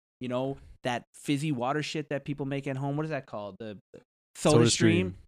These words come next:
Speaker 1: Everyone's like, "I love my Soda Stream." It's like occupied land. But you know what I mean? Like, it's hard to be a global consumer. But my problem is there's a pack. Nestle makes a pack, and it's a Kit Kat, Coffee Crisp, Aero,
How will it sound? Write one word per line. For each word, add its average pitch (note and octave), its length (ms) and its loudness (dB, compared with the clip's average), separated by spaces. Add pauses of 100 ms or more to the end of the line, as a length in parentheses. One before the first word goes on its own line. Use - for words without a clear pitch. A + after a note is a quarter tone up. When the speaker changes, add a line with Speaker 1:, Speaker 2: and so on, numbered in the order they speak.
(160)
Speaker 1:
Everyone's D#3+ 360 -2
like, E3+ 120 -10
"I G#3+ 40 -10
love A3 180 0
my G3+ 100 -2
Soda G#3 280 -6
Stream." E3+ 260 -8
It's E3 120 -8
like D#3+ 140 -2
occupied F3+ 400 -2
land. F3 300 4
But D#3 160 0
you F3 80 2
know G#3 60 2
what G#3+ 100 2
I G#3 60 0
mean? A3 180 0
Like, G3 140 -2
it's G3+ 100 -4
hard A3 240 2
to D3 60 -6
be C#3 140 -4
a C3 40 -4
global B2 260 -4
consumer. A#2+ 520 -4 (460)
But C3+ 100 -2
my C#3 100 0
problem D3 400 -4
is A2 460 -8 (600)
there's B2 160 -2
a A#2+ 60 -6
pack. C3 400 -8
Nestle B2 280 -4
makes C3 200 -4
a F#2+ 60 -14
pack, A#2 260 -6
and - 120 -10
it's A2+ 140 -8
a G2+ 40 -16
Kit - 280 -8
Kat, B3+ 280 -4 (580)
Coffee C#3+ 360 2
Crisp, - 440 -4 (400)
Aero, C#3 480 4